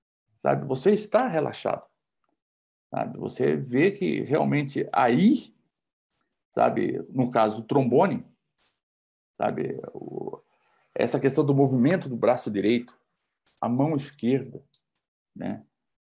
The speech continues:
Isso tudo é algo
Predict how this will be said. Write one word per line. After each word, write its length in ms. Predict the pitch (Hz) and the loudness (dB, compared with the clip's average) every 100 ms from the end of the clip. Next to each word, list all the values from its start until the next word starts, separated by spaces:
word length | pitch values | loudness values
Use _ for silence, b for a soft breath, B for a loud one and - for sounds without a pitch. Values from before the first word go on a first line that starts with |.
| _ _ _ _ _ - - _ _ - | _ _ _ _ _ -20 -20 _ _ -4
Isso 300 | - 196 - | -2 -2 -4
tudo 540 | - 190 165 98 - - | 0 2 2 0 -4 -8
é 140 | 69 | 2
algo 800 | 104 135 160 185 160 127 101 73 | 4 4 4 4 4 2 -2 -4